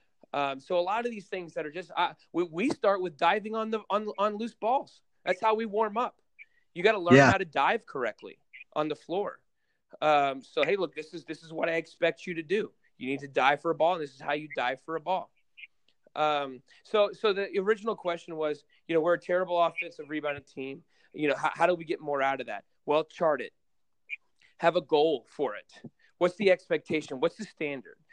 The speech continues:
Speaker 1: Hey, the standard is for our team to have twice as many offensive rebounds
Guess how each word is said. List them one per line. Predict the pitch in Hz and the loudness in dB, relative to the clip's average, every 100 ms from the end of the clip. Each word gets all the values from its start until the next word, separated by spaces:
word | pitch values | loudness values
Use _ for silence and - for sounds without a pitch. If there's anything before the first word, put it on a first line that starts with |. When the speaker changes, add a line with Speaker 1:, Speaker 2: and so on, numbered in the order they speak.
| - - | -20 4
Speaker 1:
Hey, | 165 | 6
the | 151 | 6
standard | 156 - 202 226 202 175 | 4 6 8 8 4 2
is | 175 165 151 | -2 -2 -4
for | 165 - | -6 0
our | 156 185 190 | 2 0 -4
team | - 151 135 131 156 | -10 -10 -10 -10 -8
to | |
have | 143 147 - | -2 -2 -2
twice | - 165 165 | 0 0 0
as | 160 | -10
many | 165 160 | -8 -4
offensive | 151 151 - 139 - 131 | 0 0 -2 -10 -10 -10
rebounds | 147 156 143 113 110 110 | -8 -6 -6 -8 -10 -20